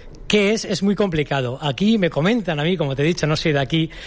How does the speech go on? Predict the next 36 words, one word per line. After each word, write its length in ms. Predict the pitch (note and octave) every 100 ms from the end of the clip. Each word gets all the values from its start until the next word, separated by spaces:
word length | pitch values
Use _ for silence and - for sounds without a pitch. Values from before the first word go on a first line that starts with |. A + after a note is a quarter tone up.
| -
que 80 | -
antiguamente, 720 | C3+ E3+ F3+ F3+ F3+ E3 E3 -
eh, 760 | D#3 C#3+ C#3+ C#3 C3+ C3+ C3 C#3
la 120 | C#3
tradición 380 | C3+ C#3 - D#3+
de 80 | E3+
este 320 | - E3+ D#3+
certamen, 480 | - B2+ E3 E3 D3
o 60 |
digamos, 300 | C3 D3 D3
de 40 | A#2+
estas 180 | D#3 -
jornadas 260 | D3 D3+
gastronómicas, 680 | C#3+ - D3 D3+ C#3+ D#3 - - - - -
eh, 1000 | D#3 D3 C#3+ C#3 C3+ C3+ C3 C3 C3 -
era, 460 | E3+ D#3+ E3 E3
eh, 680 | - D3 C#3 C3+ B2+ B2+ B2 A#2+ A#2+
pues 160 | A#2 B2+
bueno, 160 | C3 A#2+
dar 120 | B2+
a 40 |
conocer 500 | C3+ C#3 - D#3 E3 - - -
todo 100 | C#3+
el 80 | C3
producto 200 | C#3+ C3+
que 100 | C3+
hay 40 |
en 60 | C3+
la 80 |
vila 320 | C3+ D#3 E3 F3
en 160 | C#3+
distintas 520 | A#2 - - C3+ C3
jornadas 600 | - C#3 C3+ D#3 E3 F#3+ - - -
con 140 | C#3
una 180 | C#3+ D#3
clausura. 540 | B2+ A2 - A#2+ G2+